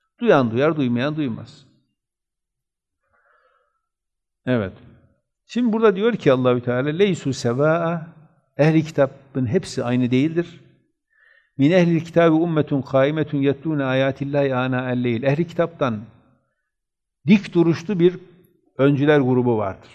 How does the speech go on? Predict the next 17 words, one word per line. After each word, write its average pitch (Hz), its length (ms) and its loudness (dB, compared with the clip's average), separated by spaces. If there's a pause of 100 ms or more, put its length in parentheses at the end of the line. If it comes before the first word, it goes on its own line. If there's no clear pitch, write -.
Ehli 127 260 2
kitap 113 260 -2
içerisinde. 107 460 -10
Dik 160 180 0
duruşludur 107 500 -8
bunlar. 92 280 -20 (1500)
Öbürleri 139 380 4
gibi 131 220 0
değildir. 120 460 -6 (1080)
Yani 127 120 2
Müslümanların 147 520 2
içinde 147 300 2
de 123 100 4
varmış 107 340 -6
demek 101 300 -10
ki - 100 -20
yani. 92 180 -20